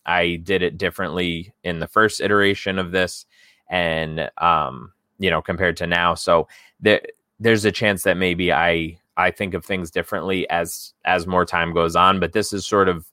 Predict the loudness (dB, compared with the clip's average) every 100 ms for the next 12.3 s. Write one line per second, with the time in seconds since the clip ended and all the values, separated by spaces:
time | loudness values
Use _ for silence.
0 | _ _ _ 0 2 4 4 2 0 0
1 | -4 -2 -4 -10 -2 0 0 -4 -6 -6
2 | -4 -2 -2 -4 -8 _ _ _ _ _
3 | _ _ _ _ _ -2 -2 -2 -8 -14
4 | _ _ _ _ _ 0 4 4 4 0
5 | -4 _ -4 -2 0 0 -2 -2 -2 -2
6 | -2 -2 0 0 2 2 0 0 0 -4
7 | -10 -14 -18 _ -6 -6 -4 -2 -2 0
8 | 0 2 6 4 4 2 4 4 2 -2
9 | 0 2 4 4 2 0 -2 -2 -4 -4
10 | 0 0 0 -2 -4 -6 -14 -20 _ -4
11 | 0 0 0 0 -2 -2 -4 -6 -4 -2
12 | -2 -4